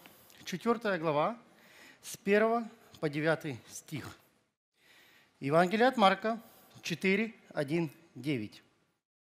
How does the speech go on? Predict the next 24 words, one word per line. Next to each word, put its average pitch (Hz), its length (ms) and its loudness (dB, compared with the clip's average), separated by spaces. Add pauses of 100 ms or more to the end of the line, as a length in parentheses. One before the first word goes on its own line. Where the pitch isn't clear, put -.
(160)
Стоять. 107 300 -14 (2500)
«Опять 320 400 -2
начал 247 380 0
учить - 340 -6
при 180 140 -6
море, 170 340 -2 (1000)
и 143 80 -16
собралось 190 440 -2
к - 60 -16
нему 190 120 -4
множество 185 420 -6
народа, 165 480 -4 (460)
так 202 180 0
что - 140 -8
он 165 220 -2
вошёл 151 280 -6
в 131 80 -10
лодку 131 540 -10
и - 80 -12
сидел 147 320 -6
на 160 100 -2
море. 104 320 -8 (920)
А 147 100 -2
весь 147 340 -6